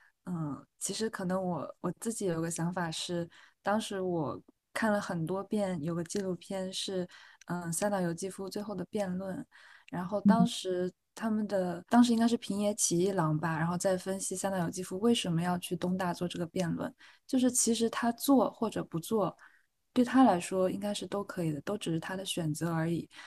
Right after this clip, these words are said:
Speaker 1: 而且其实当时东大反对他的学生声音特别多，嗯，觉得他是那种健身大猩猩一类的，这种言论层出不穷。
Speaker 2: <laughs>
Speaker 1: 嗯，当时平野启一郎描述三岛由纪夫，他就是说，说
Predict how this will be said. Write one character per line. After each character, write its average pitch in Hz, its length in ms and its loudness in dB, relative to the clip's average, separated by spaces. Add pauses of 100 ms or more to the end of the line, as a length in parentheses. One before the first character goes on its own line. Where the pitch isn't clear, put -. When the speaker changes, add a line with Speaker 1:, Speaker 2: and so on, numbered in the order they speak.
(140)
Speaker 1:
而 202 140 -2
且 208 160 0
其 185 120 -2
实 202 140 -4
当 226 240 2
时 202 140 -4
东 214 260 2
大 208 180 2
反 165 240 0
对 190 120 0
他 208 160 -2
的 202 80 0
学 170 200 -2
生 196 220 -6
声 196 240 -4
音 196 140 -8
特 214 260 0
别 180 140 -2
多， 190 340 -6 (540)
嗯， 170 280 -2
觉 190 140 0
得 208 100 4
他 208 220 0
是 208 220 0
那 202 100 0
种 175 180 -2
健 208 200 2
身 208 160 -2
大 196 160 2
猩 180 140 -2
猩 208 200 -2
一 190 140 -2
类 170 180 2
的， 170 180 -4
这 - 80 0
种 208 240 4
言 180 180 6
论 208 200 12
层 - 220 -6
出 220 160 0
不 202 120 -2
穷。 170 220 -2 (320)
Speaker 2:
<laughs> - 320 -18
Speaker 1:
嗯， 170 280 -2
当 226 180 8
时 233 180 2
平 202 160 -2
野 208 120 4
启 180 260 2
一 190 100 4
郎 175 240 2
描 170 220 2
述 185 180 -2
三 214 160 0
岛 190 120 2
由 170 100 0
纪 190 140 -8
夫， 185 200 -4
他 190 180 -8
就 190 140 -4
是 180 80 0
说， 190 220 -4
说 196 280 -2